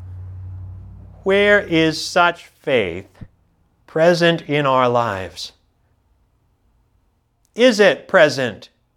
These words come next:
in your life? Now, I don't mean that we should start constructing an ark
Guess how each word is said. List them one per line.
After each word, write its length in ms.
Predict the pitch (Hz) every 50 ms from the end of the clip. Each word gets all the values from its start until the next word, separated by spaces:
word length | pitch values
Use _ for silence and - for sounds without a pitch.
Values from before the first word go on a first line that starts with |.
| _ _ _ _ _ _ _ _ _ _
in 220 | - 160 151 143 131
your 180 | 127 120 113
life? 300 | 110 110 110 104 98 - _ _ _ _ _ _ _ _ _ _ _ _ _ _ _ _ _ _ _ _ _ _ _ _ _ _ _ _ _ _ _ _ _ _ _ _ _ _ _ _
Now, 120 | 170 151 156
I 100 | 175 185
don't 220 | 190 202 214 185
mean 260 | 165 170 175 208 233 196
that 140 | 147 143
we 140 | 151 160 180
should 180 | 170 - 175 151
start 380 | - - - 180 180 180 180
constructing 680 | - - 151 143 - - 180 175 175 175 - 185 170 165
an 100 | 165 165
ark 440 | 170 - 185 147 117 92 - - -